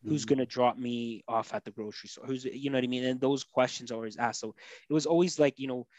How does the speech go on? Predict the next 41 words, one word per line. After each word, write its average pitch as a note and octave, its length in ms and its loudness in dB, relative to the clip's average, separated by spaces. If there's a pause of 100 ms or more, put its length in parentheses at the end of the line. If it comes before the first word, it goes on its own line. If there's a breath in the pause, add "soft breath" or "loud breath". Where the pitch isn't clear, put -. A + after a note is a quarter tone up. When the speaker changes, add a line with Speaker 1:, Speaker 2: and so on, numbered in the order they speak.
(1120 soft breath)
Speaker 1:
having C#3 460 0
a C3+ 60 -6
conversation B2 760 -8
about A2 320 -6
my B2+ 140 -4
vision C3 340 -8
loss C3+ 260 -8
and A2 120 -20
how A2 460 -6
if - 180 -16 (160)
we C3+ 160 -8
were A2 100 -4
to A2 80 -6
move A2 260 -12
forward G#2 640 -8 (600)
in A#2+ 120 -6
a A2 80 -4
relationship, G#2+ 720 -6 (840)
how - 260 2
are B2 120 0
you A#2 380 -8
gonna G#2+ 300 -8 (360)
support A#2 460 -8
us? - 240 -16
How - 140 -4
are A#2+ 60 -2
you A2+ 100 -6
gonna A2+ 160 -8
be G#2+ 140 -12
a G#2 60 -10
man? F#2+ 320 -14 (120)
And A#2 140 -12
then A2 180 -6
that's A2 440 -2
when A2 180 -10
those G#2 180 -12
questions G#2 480 -12
would - 140 -20
come - 180 -16
into - 200 -20
play. - 340 -14